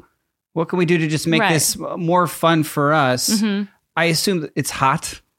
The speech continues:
Speaker 2: It's very hot
Speaker 1: You're,
Speaker 2: at Disney.
Speaker 1: what you're wearing is
Speaker 2: Uncomfortable.
Speaker 1: And you're having to sing and dance in this heat
Speaker 2: Mm-hmm.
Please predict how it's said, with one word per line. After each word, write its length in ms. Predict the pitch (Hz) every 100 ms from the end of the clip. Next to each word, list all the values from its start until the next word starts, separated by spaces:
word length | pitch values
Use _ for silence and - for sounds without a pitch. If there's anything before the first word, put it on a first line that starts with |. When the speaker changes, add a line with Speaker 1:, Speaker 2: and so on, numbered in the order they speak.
| _ _ -
Speaker 2:
It's 140 | 190
very 560 | 180 156 220 233 214 170
hot 260 | 151 143
Speaker 1:
You're, 100 | 139
Speaker 2:
at 120 | 143 143
Disney. 200 | 160 156
Speaker 1:
what 100 | 160
you're 100 | 160
wearing 360 | 156 156 151
is 480 | 135 127 123 - -
Speaker 2:
Uncomfortable. 680 | 196 180 170 160 170 165 165 _ -
Speaker 1:
And 280 | 156 151 - - - _ _ _
you're 160 | 147 151
having 220 | 151 143
to 60 | 135
sing 260 | - 165
and 120 | 151
dance 260 | 139 139 -
in 80 | 135
this 180 | 131 -
heat 280 | 147 139 -
Speaker 2:
Mm-hmm. 300 | 202 190